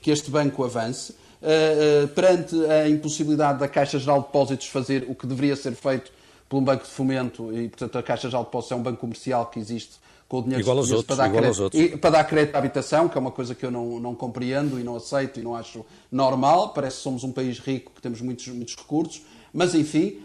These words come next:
Speaker 1: mas, eh, ao menos que conseguíssemos dotar definitivamente o Banco de Fomento de capacidade para capa-,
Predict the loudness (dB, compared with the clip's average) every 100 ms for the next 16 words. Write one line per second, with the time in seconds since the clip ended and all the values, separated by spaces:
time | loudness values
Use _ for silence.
0 | -8 -6 -4 -4 -4 -4 -2 2 6 6
1 | 4 0 -10 -6 -4 -4 -6 -4 -6 -4
2 | -4 0 0 0 -2 -2 -2 0 0 -2
3 | 0 -2 -4 -6 -6 -8 -12 -8 -6 -6
4 | -8 -8 -8 -6 -8 -6 -4 -4 -6 -20
5 | -2 -2 0 -2 0 -2